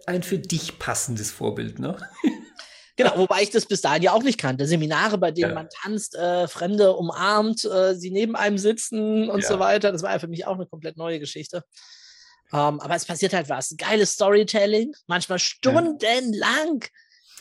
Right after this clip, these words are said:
Speaker 2: Der
Speaker 1: Aber ich
Speaker 2: erzählt
Speaker 1: bin
Speaker 2: da
Speaker 1: niemanden, der so gut Geschichten erzählt wie Tony Robbins.
Speaker 2: Aber auch exakt gleich. Ich war ja achtmal
Speaker 1: Ja.
Speaker 2: bei dem Seminar.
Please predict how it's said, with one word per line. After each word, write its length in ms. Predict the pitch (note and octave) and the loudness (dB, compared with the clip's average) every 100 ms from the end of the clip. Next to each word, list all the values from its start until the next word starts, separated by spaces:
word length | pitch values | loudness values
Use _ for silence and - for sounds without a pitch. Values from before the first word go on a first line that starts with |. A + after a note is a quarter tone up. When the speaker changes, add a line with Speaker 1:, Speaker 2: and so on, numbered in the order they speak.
| - | 2
Speaker 2:
Der 100 | B2+ | 6
Speaker 1:
Aber 80 | |
ich 80 | C#3 | 6
Speaker 2:
erzählt 180 | - C#3+ | 6 2
Speaker 1:
bin 100 | D#3 | 6
Speaker 2:
da 0 | |
Speaker 1:
niemanden, 520 | F3 F3+ E3+ D#3+ D#3 | 6 6 4 2 0
der 220 | C3+ C3 | 2 2
so 200 | A#2+ B2+ | 2 -2
gut 220 | C#3 C#3+ - | -2 -4 -4
Geschichten 480 | B2 - A#2+ - | -6 -6 -8 -10
erzählt 300 | A2 A2 A2+ | -10 -8 -10
wie 100 | A2 | -10
Tony 240 | G#2+ A2 A2 | -8 -8 -8
Robbins. 400 | A2 - - - _ - - - - | -10 -12 -14 -18 _ -20 -20 -20 -2
Speaker 2:
Aber 280 | A3+ B3+ | 2 4
auch 180 | F#3+ G3 | 6 4
exakt 360 | - D#3+ F3 - | 2 0 0 2
gleich. 280 | D3 A#2 D3+ | -2 -2 0
Ich 80 | |
war 120 | D#3 E3+ | 4 6
ja 140 | F3 | 4
achtmal 320 | F#3+ A3+ G#3+ G#3+ | 2 0 2 2
Speaker 1:
Ja. 40 | |
Speaker 2:
bei 100 | G#3+ | 2
dem 120 | - | -2
Seminar. 460 | - A3 G#3 G#3 C#4 | -16 -8 -4 -4 -6